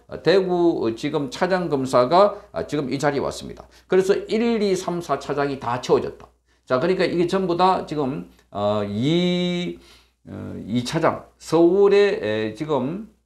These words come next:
이창수 차장 체제로 갖춰졌다는 것을 알 수가 있습니다.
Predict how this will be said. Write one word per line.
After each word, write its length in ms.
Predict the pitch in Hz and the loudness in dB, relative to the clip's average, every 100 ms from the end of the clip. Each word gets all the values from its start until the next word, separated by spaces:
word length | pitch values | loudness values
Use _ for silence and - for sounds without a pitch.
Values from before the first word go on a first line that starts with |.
| _ _ _ _ | _ _ _ _
이창수 680 | 113 147 - 220 220 202 180 | -4 -2 0 2 2 4 2
차장 520 | - 147 147 151 147 | 2 0 2 0 0
체제로 640 | - 196 190 202 208 208 - | -4 0 2 4 4 2 -6
갖춰졌다는 560 | 107 110 135 104 104 107 | -6 -6 -4 -6 -4 -6
것을 160 | 113 | -2
알 120 | 151 104 | -2 0
수가 140 | 123 | 0
있습니다. 320 | 101 82 - | -2 -6 -12